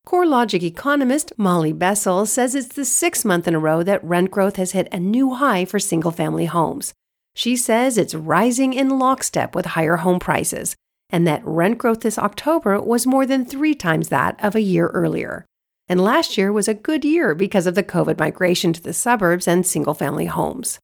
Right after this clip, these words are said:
The metros show the highest growth rates are Miami, with a twenty-nine percent year-over-year increase,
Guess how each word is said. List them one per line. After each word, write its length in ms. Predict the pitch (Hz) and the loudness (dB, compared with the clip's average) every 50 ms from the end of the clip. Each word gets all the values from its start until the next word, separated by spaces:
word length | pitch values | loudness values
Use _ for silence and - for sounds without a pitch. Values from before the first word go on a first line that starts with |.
| _ _ _ _ _ _ _ _ | _ _ _ _ _ _ _ _
The 100 | - 185 | -2 0
metros 540 | 180 185 208 285 311 - - 214 196 208 202 | 2 2 2 2 0 0 0 0 0 0 0
show 180 | - - 247 247 | 0 0 0 2
the 180 | 254 226 - - | 0 0 0 0
highest 300 | 339 359 330 277 - - | 2 2 2 2 0 -2
growth 260 | - 254 240 247 - - | -2 -2 -2 0 0 0
rates 260 | 233 233 285 269 - | 0 2 2 2 2
are 200 | - 180 170 160 | 2 2 2 0
Miami, 640 | 160 139 - - 156 190 247 277 277 233 226 254 277 | 0 -2 -2 -2 -2 0 0 2 2 2 2 0 0
with 180 | - 185 170 139 | 0 0 -2 -2
a 80 | 165 | -2
twenty-nine 760 | - - - - - 294 320 339 330 320 262 208 180 175 180 | -6 -12 -16 -8 -4 0 0 2 2 4 4 4 4 2 2
percent 400 | 180 185 170 - 196 180 180 170 | 2 2 0 2 2 2 2 2
year-over-year 640 | 160 175 180 175 175 170 165 170 170 170 165 165 165 160 | 0 0 2 2 2 2 2 2 2 2 4 2 2 2
increase, 540 | 160 160 165 - - 151 175 220 - - | 2 0 -2 -2 -4 -4 -2 -2 -4 -6